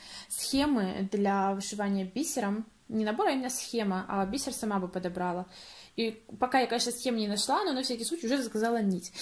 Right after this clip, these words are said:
Самое, что интересно, заказала на Амазоне, ждала очень долго, наверное, месяца полтора-два, уже удивилась, думаю, почему такая долгая доставка, что такое, что такое? Приходит мне посылка, я смотрю, обыкновенный пакетик, это пластиковый пакетик, который приходит обычно с Алиэкспресс,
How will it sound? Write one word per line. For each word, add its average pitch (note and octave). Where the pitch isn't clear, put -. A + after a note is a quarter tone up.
Самое, G4+
что -
интересно, D4
заказала A3+
на A3
Амазоне, G#3+
ждала G#3+
очень A3+
долго, F#3+
наверное, G#3
месяца G#3+
полтора-два, G3+
уже F#3
удивилась, G#3
думаю, F#3
почему G#3
такая A3
долгая G3+
доставка, G3+
что -
такое, F#3+
что -
такое? F#3
Приходит C4+
мне A#3+
посылка, G#3+
я A3
смотрю, G#3+
обыкновенный A3+
пакетик, E4
это B3
пластиковый G#3+
пакетик, B3
который G3+
приходит G#3+
обычно F#3+
с -
Алиэкспресс, G#3